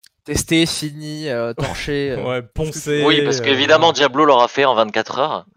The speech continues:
Speaker 1: À un moment, là,
Speaker 3: Euh, <laughs>
Speaker 1: je ne retire
Speaker 3: il va,
Speaker 1: pas le casque tant qu'il
Speaker 3: voilà.
Speaker 1: est pas fini, hein.
Speaker 3: Voilà, parce que, <laughs>
Speaker 2: <laughs>
Speaker 3: tu viens manger ? Oui, j'arrive.
Speaker 2: Il va manger avec le casque,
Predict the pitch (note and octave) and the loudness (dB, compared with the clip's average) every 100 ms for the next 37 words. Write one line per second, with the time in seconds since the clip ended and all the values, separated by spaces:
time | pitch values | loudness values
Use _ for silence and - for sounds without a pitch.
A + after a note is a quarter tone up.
0 | - - A#2+ C3+ D#3 E3 D3+ D3 C3 A2+ | -14 -10 -8 -4 2 4 4 2 -4 -6
1 | A1 - - - - - - - F3 F3+ | -6 -2 2 2 0 -6 -12 -6 -2 0
2 | F3+ F3 G3+ F#3+ F#3 G3+ - G3 - F#3 | 0 2 4 4 0 -2 -2 -4 0 2
3 | D3+ C3 D#3+ G#3 D#3+ D#3+ - G#2 G2 F#2+ | 4 4 0 -6 -6 -6 -12 -6 0 0
4 | F#2+ - - - - - - E3+ E3+ C3+ | 2 2 2 0 0 0 0 0 -4 -6
5 | C3 C3 B2+ B2+ A#2+ A#2+ D3+ - - - | -8 -10 -6 -6 -6 -6 -6 -8 -12 -12
6 | - - - A#3 F#4+ A#4 A#4 G#4 B4 C5 | -12 -12 -4 6 10 10 10 10 8 8
7 | A#4 C#4+ A#4+ C5+ A#4+ F#4+ D#4+ F4 A4+ A4+ | 6 8 10 8 6 0 0 -2 -4 -6
8 | - - - - _ _ _ G3 - D3+ | -14 -14 -18 -20 _ _ _ -18 -14 -10
9 | C#3 D3 D#3+ E3 D3+ E3+ C#3 C3 C3+ C3 | -2 -2 0 -4 -4 -4 -4 -6 -8 -8
10 | A2+ | -10